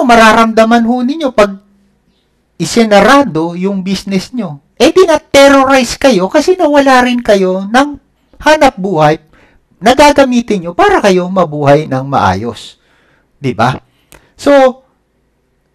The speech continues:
sinasabi ng marami nating mga kababayan, walang pinagkaiba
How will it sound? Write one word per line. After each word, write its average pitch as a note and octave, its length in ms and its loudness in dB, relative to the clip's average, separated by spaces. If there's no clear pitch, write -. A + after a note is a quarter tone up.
sinasabi C4 720 2
ng B3 160 0
marami G3 480 2
nating F3 400 -4
mga E3 240 -2
kababayan, C3+ 880 -4
walang E4+ 320 -2
pinagkaiba D3 1120 0